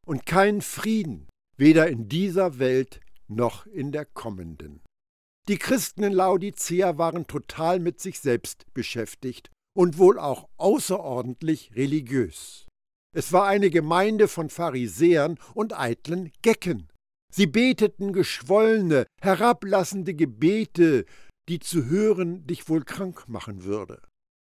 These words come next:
Ihre Anschlagtafel war eine selbstverherrlichende Bekanntgabe all ihrer guten Taten. Ihre Predigten waren sich lobende Selbstgespräche.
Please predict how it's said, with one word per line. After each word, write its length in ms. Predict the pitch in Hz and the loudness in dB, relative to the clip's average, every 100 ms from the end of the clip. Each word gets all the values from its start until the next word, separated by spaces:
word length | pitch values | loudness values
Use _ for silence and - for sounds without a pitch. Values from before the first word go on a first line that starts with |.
| _ | _
Ihre 280 | 202 202 196 | 6 6 6
Anschlagtafel 1080 | 240 185 214 202 - - 190 196 185 185 156 | 0 -4 0 0 0 -4 2 2 4 2 2
war 160 | 165 | 0
eine 260 | 190 185 151 | 0 2 2
selbstverherrlichende 1300 | 110 214 - - - 170 170 190 185 170 175 165 160 _ - | 6 4 4 -8 -8 -4 0 0 0 -2 -2 -2 -4 _ 2
Bekanntgabe 1080 | 160 - - 220 196 - 175 160 151 - - | 2 2 -4 -4 -4 0 2 2 0 -6 -2
all 200 | 196 220 | 0 0
ihrer 360 | 185 160 170 | -2 0 -2
guten 460 | 135 165 190 156 131 | -2 -8 -8 -12 -12
Taten. 540 | - 165 175 - 101 - _ _ _ _ _ | -12 -10 -10 -12 -20 -20 _ _ _ _ _
Ihre 240 | 214 180 202 | 4 6 6
Predigten 920 | - 214 247 226 208 - - 185 165 _ - | 0 0 2 2 0 -2 -6 -6 -6 _ 2
waren 380 | 175 175 190 156 | 4 4 0 0
sich 280 | 180 - 98 | -4 -4 -8
lobende 640 | 147 180 220 196 180 175 | 8 10 10 4 4 2
Selbstgespräche. 1400 | 143 165 190 - - - 185 - - 131 113 101 - - | 4 2 0 -2 -16 -10 -10 -10 -12 -8 -6 -8 -14 -20